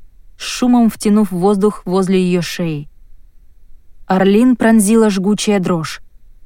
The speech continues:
Но что ещё страшнее, от лёгкого, едва уловимого движения, когда он коснулся носом основания её шеи, девушка ощутила, как по спине с какой-то стати пробегают колючие мурашки.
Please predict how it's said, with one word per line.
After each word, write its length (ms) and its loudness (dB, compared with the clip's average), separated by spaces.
Но 160 2
что 220 -4
ещё 340 -2
страшнее, 840 -2
от 200 -4
лёгкого, 440 2
едва 360 2
уловимого 560 2
движения, 760 0
когда 300 2
он 140 2
коснулся 540 0
носом 420 0
основания 680 0
её 300 -2
шеи, 460 -2
девушка 500 0
ощутила, 520 -2
как 200 -6
по 80 -4
спине 380 -2
с 80 -6
какой-то 440 -4
стати 580 -4
пробегают 580 -2
колючие 480 -2
мурашки. 600 -2